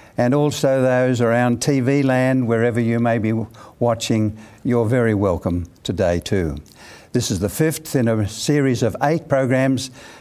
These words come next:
dealing with God's last message to the world, a most important topic. So let us bow our heads for a word of prayer.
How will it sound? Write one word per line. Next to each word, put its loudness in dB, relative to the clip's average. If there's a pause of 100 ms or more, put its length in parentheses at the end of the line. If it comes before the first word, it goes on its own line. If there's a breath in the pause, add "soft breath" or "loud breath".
(120 loud breath)
dealing 2
with -2
God's 0 (220 loud breath)
last 0
message -2
to -2
the 0
world, -2 (300)
a -6
most -2
important -2
topic. -6 (600 loud breath)
So 0
let 0
us -2
bow 0
our 0
heads -2
for -4
a -2
word 0
of -6
prayer. -8